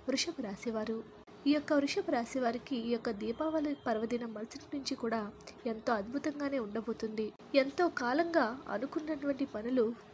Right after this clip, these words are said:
నెరవేరడం జరుగుతుంది. ధనం కలిసి వస్తుంది. వ్యాపారం చేసేవారికి ఇది ఒక అద్భుతమైనటువంటి సమయం. సొంత వ్యాపారాలు కలిసి వస్తాయి.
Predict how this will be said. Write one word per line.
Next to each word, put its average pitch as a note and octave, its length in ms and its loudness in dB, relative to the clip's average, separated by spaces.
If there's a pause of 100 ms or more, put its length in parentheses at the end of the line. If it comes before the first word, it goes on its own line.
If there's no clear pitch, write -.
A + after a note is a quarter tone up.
(260)
నెరవేరడం B3+ 580 4
జరుగుతుంది. G#3+ 600 -2 (320)
ధనం B3+ 360 8 (120)
కలిసి A#3 300 2
వస్తుంది. A3 560 0 (340)
వ్యాపారం D4+ 560 6 (140)
చేసేవారికి A#3+ 840 0 (420)
ఇది C#4 160 6
ఒక C#4 240 4
అద్భుతమైనటువంటి C#4 920 2
సమయం. A3 440 -2 (520)
సొంత C#4+ 340 6
వ్యాపారాలు D#4+ 720 4
కలిసి A#3 400 -2
వస్తాయి. A3+ 540 -2